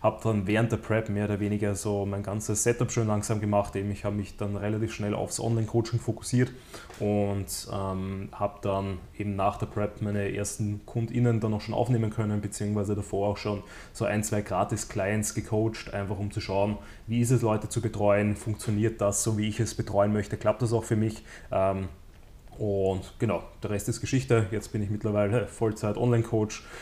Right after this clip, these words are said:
ähm, kann eben gut davon leben und wenn da eben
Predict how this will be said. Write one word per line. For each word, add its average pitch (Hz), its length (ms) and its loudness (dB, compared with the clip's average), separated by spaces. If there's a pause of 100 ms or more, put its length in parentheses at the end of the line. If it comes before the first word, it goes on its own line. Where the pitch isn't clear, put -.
(180)
ähm, 98 480 4
kann 104 400 4
eben 104 320 0 (260)
gut 135 200 0
davon 110 240 2
leben 120 340 4 (320)
und 101 540 0 (100)
wenn 104 300 0 (160)
da 98 340 2
eben 101 320 -2